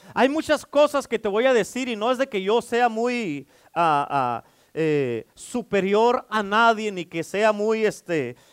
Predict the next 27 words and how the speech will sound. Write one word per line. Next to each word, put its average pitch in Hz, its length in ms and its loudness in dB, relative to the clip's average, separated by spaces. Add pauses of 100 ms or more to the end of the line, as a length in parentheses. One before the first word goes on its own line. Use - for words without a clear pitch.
ah, 131 480 0 (420)
que 175 120 -4
tengas, 196 520 -2
que 156 120 -4
sea 196 160 0
muy 214 160 0
poderoso 175 720 0 (480)
o 147 100 -10
muy 185 180 -2
mighty, 175 380 2
como 151 240 -6
dicen. 151 340 -6 (680)
Pero 214 420 2 (260)
hay 277 200 0
muchas 302 360 -6
cosas 277 440 -4
que 214 160 -4
yo 214 160 -2
no 247 180 -10
paso. 226 560 -8 (1700)
Amén. 196 320 -4
Y 233 80 -6
no 247 200 -2
te 294 200 -4
voy 254 240 0
a 285 60 4
entender. 196 840 0